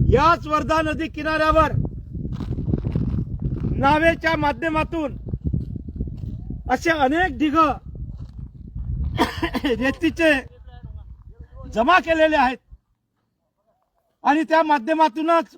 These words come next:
गोरगरीब माणूस, ज्याला आपलं घर झालं पाहिजे, अशा आशयानं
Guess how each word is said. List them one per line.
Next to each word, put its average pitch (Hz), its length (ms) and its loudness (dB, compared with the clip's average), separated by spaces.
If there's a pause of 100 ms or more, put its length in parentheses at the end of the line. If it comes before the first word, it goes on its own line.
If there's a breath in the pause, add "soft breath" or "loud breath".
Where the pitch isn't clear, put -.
गोरगरीब 320 520 4
माणूस, 302 380 0 (2500)
ज्याला 311 240 8
आपलं 330 380 8
घर 311 200 4
झालं 320 240 4
पाहिजे, 311 540 2 (3250)
अशा 302 280 6
आशयानं 311 680 4